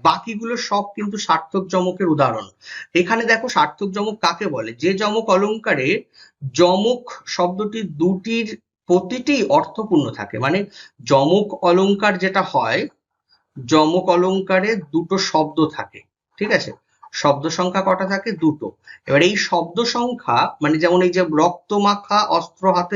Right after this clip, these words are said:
যত রক্ত, এই রক্ত আর রক্ত মাখা, তাহলে এখানে এই দুই রকম দুটো শব্দ থাকবে,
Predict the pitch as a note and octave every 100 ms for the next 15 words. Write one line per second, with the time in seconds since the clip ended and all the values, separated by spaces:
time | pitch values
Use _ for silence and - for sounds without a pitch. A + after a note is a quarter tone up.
0 | D#3+ D3+ D3+ D#3+ C3 - D3+ D3 D#3 -
1 | - A3+ D4 - _ - - - C3+ C3
2 | D3+ D3+ - D3+ C#3 A#2 - - _ _
3 | _ C#3 D3+ D#3+ F3 G#3+ A3 A#3 A3+ -
4 | E3 F#3+ E3 - _ - - F3+ F3+ A3
5 | A#3 E3 F3 A#3 A#3 A3 G3 G3+ F#3 D3
6 | D3+